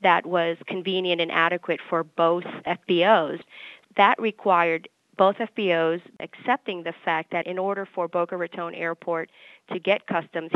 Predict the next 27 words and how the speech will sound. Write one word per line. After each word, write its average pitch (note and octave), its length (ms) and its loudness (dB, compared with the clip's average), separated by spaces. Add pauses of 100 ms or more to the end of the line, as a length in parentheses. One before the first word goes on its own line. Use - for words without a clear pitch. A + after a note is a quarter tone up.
here, E3 400 0
everyone F#3+ 380 0
was F3 160 -10
going E3+ 160 -4
to E3 80 -12
have E3+ 160 -10
to F3 80 -10
give D#3+ 200 -4
a D#3+ 40 -6
little D#3+ 320 -6
bit. - 300 -10 (340)
In E3 140 -8
other E3+ 240 -4
words, E3 320 -6 (320)
one F#3+ 280 2
F G3+ 200 0
B F#3+ 180 0
O F3+ 140 2
may E3+ 160 -4
not E3 200 -4
have E3+ 220 -4
the E3+ 80 -2
most E3+ 320 -6
convenient F3 580 -8
access E3 440 -4 (100)
for E3+ 180 -2
its A3 200 -4